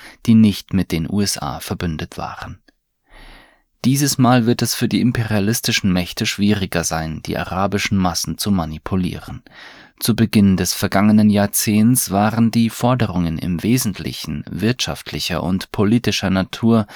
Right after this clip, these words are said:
und zielten auf demokratische Reformen und den Abgang der Machthaber ab,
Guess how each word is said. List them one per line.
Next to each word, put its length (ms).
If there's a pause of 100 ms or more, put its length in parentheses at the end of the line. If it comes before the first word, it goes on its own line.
(260)
und 380
zielten 400
auf 220
demokratische 880
Reformen 560
und 220
den 140
Abgang 580
der 100
Machthaber 640
ab, 200